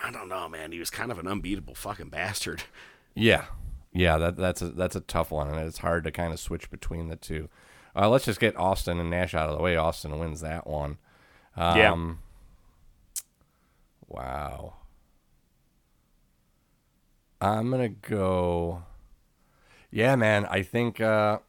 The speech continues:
Speaker 2: I think it comes down to that. I think you're right. I think if it's N W O Hall, Rock wins. If it's Razor Ramon, Razor wins.
Speaker 1: Fair enough. F T R versus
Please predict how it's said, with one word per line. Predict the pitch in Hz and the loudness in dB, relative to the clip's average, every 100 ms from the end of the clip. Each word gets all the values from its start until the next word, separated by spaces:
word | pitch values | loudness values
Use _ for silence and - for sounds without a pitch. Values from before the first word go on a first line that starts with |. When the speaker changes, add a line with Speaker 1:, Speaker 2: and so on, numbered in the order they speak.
| - | -12
Speaker 2:
I | 90 | -14
think | 98 131 156 | -6 -4 -4
it | 135 | -4
comes | 143 143 117 | -2 -2 0
down | 117 135 | 2 2
to | |
that. | 113 127 | 2 2
I | 104 | 2
think | 107 - | -2 0
you're | 110 | 4
right. | 131 120 - _ _ _ _ _ _ | 6 6 0 _ _ _ _ _ _
I | - 101 | 4 6
think | 135 | 8
if | 127 | 8
it's | 110 - | 4 2
N | 113 117 | 2 4
W | 113 117 117 113 | 4 4 4 6
O | 107 104 | 4 2
Hall, | 101 107 98 101 | 4 6 6 6
Rock | 95 90 95 - | 4 2 2 -2
wins. | 92 92 90 87 | -2 0 -2 -4
If | 82 | -8
it's | 87 | -8
Razor | 82 98 90 87 | -2 -2 -2 -4
Ramon, | 87 110 107 | -2 0 0
Razor | 110 110 87 | 0 0 -2
wins. | 78 67 - - _ _ _ _ _ _ _ _ _ _ _ _ _ _ - | -6 -10 -14 -20 _ _ _ _ _ _ _ _ _ _ _ _ _ _ -8
Speaker 1:
Fair | 120 104 | 0 4
enough. | 117 107 - _ _ _ _ _ _ _ _ _ _ _ _ _ _ _ _ | 4 2 -4 _ _ _ _ _ _ _ _ _ _ _ _ _ _ _ _
F | 135 - | 6 6
T | - 143 | 4 6
R | 110 92 57 60 - _ _ _ _ _ _ _ - - - | 6 4 0 -8 -16 _ _ _ _ _ _ _ -20 -20 -12
versus | 76 73 87 87 107 | -8 -6 -4 -2 -2